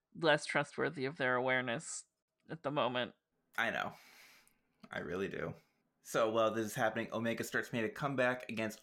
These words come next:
Speaker 2: all of the Inner Circle, including, including Hagar now.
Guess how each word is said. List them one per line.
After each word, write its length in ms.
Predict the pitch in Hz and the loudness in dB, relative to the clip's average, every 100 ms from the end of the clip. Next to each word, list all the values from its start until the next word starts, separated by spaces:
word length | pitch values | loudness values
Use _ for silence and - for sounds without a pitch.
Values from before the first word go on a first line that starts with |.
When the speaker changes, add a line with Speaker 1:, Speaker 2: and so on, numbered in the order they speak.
| - | 2
Speaker 2:
all 240 | 113 139 | 4 6
of 160 | 131 101 | 4 2
the 100 | 110 | -2
Inner 160 | 101 98 | -2 -2
Circle, 380 | 113 104 113 | -4 -2 -2
including, 400 | 101 - 120 107 - _ _ | -2 -4 -4 -4 -6 _ _
including 520 | 107 104 139 143 123 | -8 -4 -2 -2 -2
Hagar 360 | 107 117 110 98 | 0 0 2 0
now. 400 | 82 82 110 | 0 -2 -4